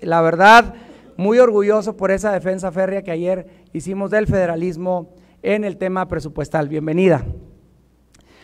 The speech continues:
Por supuesto, también saludar a los presidentes de asociaciones civiles,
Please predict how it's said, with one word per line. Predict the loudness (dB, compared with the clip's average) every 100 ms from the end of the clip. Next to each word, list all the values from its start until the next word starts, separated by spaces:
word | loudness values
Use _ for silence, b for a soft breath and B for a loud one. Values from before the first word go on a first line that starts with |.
| b
Por | 0 2
supuesto, | 2 4 6 8 6
también | 6 4 2 0 0
saludar | -2 2 6
a | 6
los | 4
presidentes | 0 -2 -2 0 0
de | 0
asociaciones | -2 -6 -6 -6 -6 -8
civiles, | -8 -2 2 4 4 2 -2